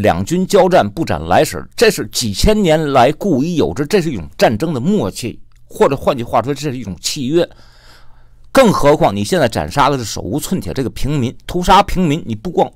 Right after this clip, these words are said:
不仅仅是战争罪，你更是反人类罪。你仗打到这个份儿上，你不仅践踏了文明，而且你突破了人类的底线。这不仅是俄罗斯军队的耻辱，这是人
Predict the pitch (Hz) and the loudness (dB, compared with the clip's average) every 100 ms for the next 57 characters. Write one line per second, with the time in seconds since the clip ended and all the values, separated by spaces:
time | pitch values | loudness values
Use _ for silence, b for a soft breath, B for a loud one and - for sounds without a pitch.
0 | 165 - - 131 117 92 170 113 135 143 | -8 -4 -4 -4 -6 -2 0 0 -2 -4
1 | 135 87 90 180 120 95 - 80 82 151 | -4 -4 -4 -4 -4 -6 -8 -6 -4 -2
2 | 180 113 180 - B B B 117 - 214 | -2 -2 -4 -6 B B B -6 0 0
3 | 143 85 69 123 185 123 - 156 85 78 | 0 -6 -4 -2 -2 -2 0 0 0 -8
4 | 78 196 - 73 - 190 135 98 110 73 | -10 -10 -10 -12 -6 -2 -2 -2 -4 -4
5 | 85 139 120 104 110 b b b 165 143 | -6 -4 -4 -6 -8 b b b 0 -2
6 | 85 - 208 180 143 90 98 139 185 98 | -4 -6 -6 0 -2 -2 -4 -2 -2 -4
7 | - 60 57 170 98 202 196 214 76 80 | -8 -16 -4 -4 -2 -2 -2 -6 -6 -8
8 | 117 120 170 208 196 208 - 220 208 220 | -6 0 2 2 0 -6 -6 -4 0 0
9 | - - - 87 62 143 95 92 | 0 -6 -10 -12 -8 -8 -6 -6